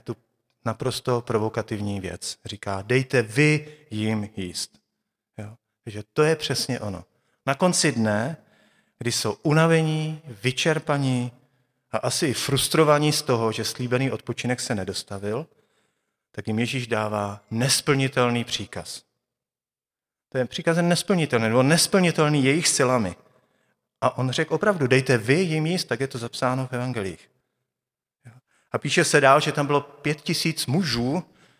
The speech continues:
takže kromě toho určitě tam byly i hodně žen a dětí. A pět tisíc, já nevím, šestina písku,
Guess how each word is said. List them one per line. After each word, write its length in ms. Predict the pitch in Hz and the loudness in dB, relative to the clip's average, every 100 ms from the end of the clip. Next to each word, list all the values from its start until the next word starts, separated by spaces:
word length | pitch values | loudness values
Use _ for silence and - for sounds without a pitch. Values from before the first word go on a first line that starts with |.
| _ | _
takže 380 | - 113 127 123 - | -6 -2 0 -2 -2
kromě 260 | 123 139 | 2 2
toho 240 | 135 135 127 | 2 4 4
určitě 320 | 120 131 139 | 2 -2 0
tam 160 | 131 | 2
byly 160 | 127 127 | 2 0
i 300 | 127 120 120 - | 0 -2 -4 -10
hodně 420 | 107 120 123 107 101 | -10 -4 0 -2 -2
žen 280 | 104 127 147 | 0 0 0
a 80 | 127 | -2
dětí. 480 | 123 - 123 120 160 _ _ _ _ _ _ _ | -2 -4 -6 -6 -8 _ _ _ _ _ _ _
A 280 | 113 113 110 110 - | 0 2 2 -2 -4
pět 100 | 139 | -4
tisíc, 640 | 131 147 - 143 - - - | -4 -6 -4 -4 -4 -6 -6
já 80 | 120 | -8
nevím, 140 | 110 | -6
šestina 480 | - 127 - 131 113 | -6 -6 -2 -2 -2
písku, 560 | - 123 - 147 151 | -4 -8 -4 -2 -2